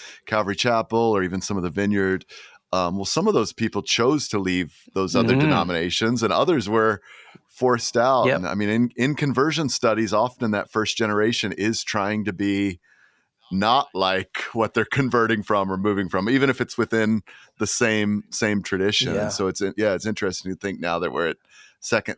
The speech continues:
Speaker 1: third, maybe even fourth generation of, of kind of contemporary writers that they are drawing from, from the larger tradition,
Speaker 2: Mm.
Speaker 1: um, of cre-, of congregational song and,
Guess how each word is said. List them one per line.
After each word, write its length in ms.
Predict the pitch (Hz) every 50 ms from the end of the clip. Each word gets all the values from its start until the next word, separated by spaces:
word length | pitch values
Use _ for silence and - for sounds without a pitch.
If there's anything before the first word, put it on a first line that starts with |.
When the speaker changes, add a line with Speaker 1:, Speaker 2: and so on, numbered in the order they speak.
| _ _
Speaker 1:
third, 400 | 110 107 107 107 107 107 104 87
maybe 240 | 92 92 92 92 98
even 180 | 85 90 87
fourth 320 | - - 113 131 135 127 -
generation 720 | - 113 101 92 90 90 87 85 85 - - 98 90 90
of, 380 | 85 85 85 78 - - - _ -
of 280 | 87 87 87 82 -
kind 160 | - 98 92 87
of 140 | 82 -
contemporary 500 | - 95 82 - 98 92 - 90 87 85
writers 520 | 82 85 85 87 92 87 87 85 80 - -
that 160 | 82 - -
they 100 | 80 80
are 220 | 80 78 90 92
drawing 500 | 82 - - 82 78 80 80 73 73 78 -
from, 400 | - - 73 69 76 78 69 - _ _ _ - - - - - _ _
from 240 | - 95 90 85 85
the 80 | 80 80
larger 400 | 80 80 78 80 76 - 85 78
tradition, 580 | - - 78 76 76 76 - - 78 71 69 69
Speaker 2:
Mm. 220 | 117 110 110 -
Speaker 1:
um, 500 | 80 76 71 69 67 69 69 71 69 - -
of 200 | 73 78 - - -
cre-, 140 | - 92 82 - _ _
of 160 | - - - - _ _ _ _ _ _ _ _
congregational 540 | - 90 87 82 85 82 85 85 - 98 92
song 380 | - 110 107 104 85 69 69
and, 180 | 69 73 73